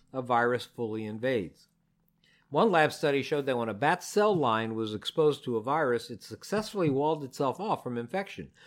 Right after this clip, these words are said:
But when exposed to the same virus, a monkey cell line was quickly overwhelmed. In other words, the immune system went haywire and destroyed too many cells for the victim to survive.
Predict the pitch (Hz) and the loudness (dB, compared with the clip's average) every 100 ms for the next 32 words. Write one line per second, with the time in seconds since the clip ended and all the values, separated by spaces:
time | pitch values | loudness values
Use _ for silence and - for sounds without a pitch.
0 | - - 131 131 131 123 - 214 220 175 | -20 -2 0 0 0 -2 0 2 2 0
1 | 147 113 220 240 156 104 104 123 - _ | -4 -2 0 2 2 0 0 -2 -6 _
2 | _ - 120 135 214 247 226 - 143 117 | _ -8 -4 2 2 2 -2 0 0 0
3 | 101 98 95 101 110 104 - 202 196 165 | 0 -2 -4 -4 -6 -8 -4 -6 -2 0
4 | 135 120 120 165 127 80 90 127 202 143 | 0 0 -2 -2 -4 -6 -6 -2 0 0
5 | 113 110 - - - - 117 156 202 196 | 0 -2 -8 -20 -18 -8 -2 0 0 0
6 | 165 156 135 117 104 196 196 123 123 131 | -4 -4 -4 -6 -2 2 4 4 2 0
7 | 117 - 151 131 - 220 214 196 170 208 | -6 -4 -2 -2 -2 0 0 0 -2 -2
8 | 214 143 147 - - _ - 190 175 151 | 0 0 -2 -10 -20 _ -4 -2 0 -2
9 | 175 160 147 - 180 196 196 117 | -2 -6 -12 -8 -6 -4 -2 -2